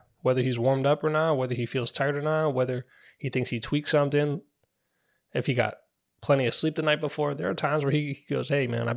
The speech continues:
I woke up at three o'clock. I didn't sleep that much before this session. We do some training, we take it easy." He did good. He does good. It's just you can't perform at your best, man, if you're lacking in a lot of things. Um, so just keep that in mind.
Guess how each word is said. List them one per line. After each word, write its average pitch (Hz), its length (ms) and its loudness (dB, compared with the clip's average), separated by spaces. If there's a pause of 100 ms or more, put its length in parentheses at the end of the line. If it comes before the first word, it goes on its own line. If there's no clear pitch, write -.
(140)
I 127 40 2
woke 147 180 6
up 135 100 2
at 120 100 -2
three 143 180 -4
o'clock. 151 440 -8 (840)
I 131 60 -8
didn't 131 220 2
sleep 151 180 2
that 143 140 -2
much 143 420 -6
before 139 300 0
this 135 160 0
session. 160 400 0 (1200)
We 131 100 -4
do 139 100 2
some 131 160 0
training, 151 320 2
we 135 100 2
take 131 220 2
it 127 80 0
easy." 156 320 -2
He 143 100 -2
did 196 200 0
good. 285 240 0 (580)
He 147 80 -4
does 165 240 4
good. 202 280 4 (400)
It's 147 120 -2
just 143 200 4
you 135 100 0
can't 147 260 0
perform 131 340 -4
at 113 100 -8
your 120 80 -6
best, 135 340 -2
man, 113 160 -6
if 117 80 -10
you're 117 100 -4
lacking 120 400 -6
in 110 80 -8
a 110 100 -8
lot 110 160 -6
of 117 100 -14
things. - 400 -16 (1400)
Um, 110 100 -8
so 120 160 -4
just 127 200 -6
keep 165 160 0
that 151 120 2
in 139 80 0
mind. 123 260 -2